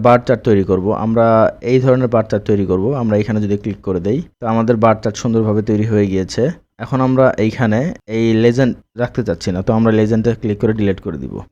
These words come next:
এবং এই প্রোডাক্ট ক্যাটাগরি, সাব ক্যাটাগরি, এই ফিল্টার, এগুলো আমরা এখান থেকে রাখতে চাচ্ছি না। আমরা এটার উপর রাইট ক্লিক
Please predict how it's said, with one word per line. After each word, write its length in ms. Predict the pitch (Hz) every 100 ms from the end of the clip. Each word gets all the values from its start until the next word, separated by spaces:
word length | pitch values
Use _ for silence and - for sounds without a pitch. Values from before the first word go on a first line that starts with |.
| -
এবং 120 | 120 127
এই 60 | 127
প্রোডাক্ট 340 | 139 127 123 - -
ক্যাটাগরি, 380 | 120 127 117 117 -
সাব 140 | 120 -
ক্যাটাগরি, 400 | 120 120 110 110 110
এই 40 | 117
ফিল্টার, 260 | 117 113 107
এগুলো 120 | 107 120
আমরা 100 | 120 113
এখান 120 | 120
থেকে 120 | 123 104
রাখতে 180 | - 113
চাচ্ছি 200 | 90 -
না। 40 | 101
আমরা 100 | 104 107
এটার 140 | 117 120
উপর 100 | 113 107
রাইট 160 | 107 135
ক্লিক 160 | 123